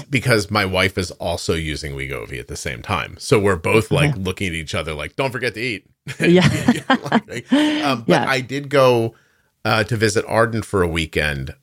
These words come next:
Speaker 1: a few weeks ago, and you go to a restaurant. I was like, "Uh, I'll have a piece of yours," or, like, I don't know, like, I can't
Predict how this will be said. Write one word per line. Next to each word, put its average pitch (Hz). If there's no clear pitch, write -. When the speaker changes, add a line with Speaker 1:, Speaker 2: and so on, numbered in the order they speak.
Speaker 1:
a 104
few 98
weeks 131
ago, 67
and 90
you 90
go 92
to 92
a 87
restaurant. 87
I 82
was 80
like, 78
"Uh, 90
I'll 90
have 98
a 101
piece 104
of 80
yours," 123
or, 85
like, 101
I 98
don't 110
know, 110
like, 80
I 101
can't 120